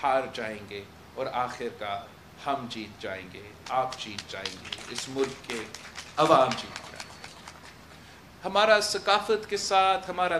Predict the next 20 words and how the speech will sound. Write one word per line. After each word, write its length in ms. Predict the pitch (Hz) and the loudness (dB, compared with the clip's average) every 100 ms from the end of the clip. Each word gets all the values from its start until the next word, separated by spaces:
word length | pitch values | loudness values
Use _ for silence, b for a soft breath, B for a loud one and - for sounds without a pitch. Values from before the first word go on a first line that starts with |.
| 165 | 0
तारीख़ 520 | 160 165 220 202 - | 2 2 0 -2 -6
के 60 | 196 | -6
साथ, 640 | 190 185 175 175 175 - | -2 2 4 4 2 -4
हमारा 300 | 180 165 165 143 | -4 2 2 2
सियासत 600 | - 175 240 240 214 214 | 0 4 4 4 0 -2
के 60 | 185 | -8
साथ, 380 | - 165 160 156 | -4 -4 -4 -6
मईशत 360 | 160 185 190 180 | -6 -4 -4 -6
के 80 | 170 | -10
साथ 360 | - 139 135 - | -4 0 0 -2
साथ 840 | 117 104 - - - - - - | -8 -8 -10 -20 -20 -20 -20 -10
मैंने 160 | 165 | -4
एक 200 | 175 180 170 | -4 -4 -6
दो 180 | 170 165 | -4 -2
और 160 | 147 156 | 0 -2
बातें 380 | 160 127 127 127 123 - - - - - - - - | 0 -2 -2 -8 -8 -14 -20 -20 -20 -20 -20 -8 2
आपके 300 | 156 151 147 | 2 2 -2
सामने 420 | 147 127 120 120 | 2 2 2 -2
रखना 320 | 120 - 123 | -4 -8 -10
था। 220 | 120 117 | -8 -12